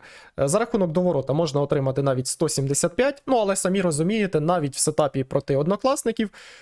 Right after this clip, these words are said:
е, цей корпус краще зайвий раз не підставляти. По бортам хороші, як для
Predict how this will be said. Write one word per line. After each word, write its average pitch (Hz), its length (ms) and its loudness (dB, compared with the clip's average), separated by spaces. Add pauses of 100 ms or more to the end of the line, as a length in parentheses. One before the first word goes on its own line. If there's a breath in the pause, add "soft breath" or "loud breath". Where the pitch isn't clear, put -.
(140 loud breath)
е, 143 140 2
цей 240 180 0
корпус 214 360 0
краще 180 300 0
зайвий 147 260 2
раз 147 200 0
не 156 100 2
підставляти. 139 640 -4 (400 loud breath)
По 233 100 2
бортам 208 500 0
хороші, 190 420 0
як 147 120 2
для 147 220 0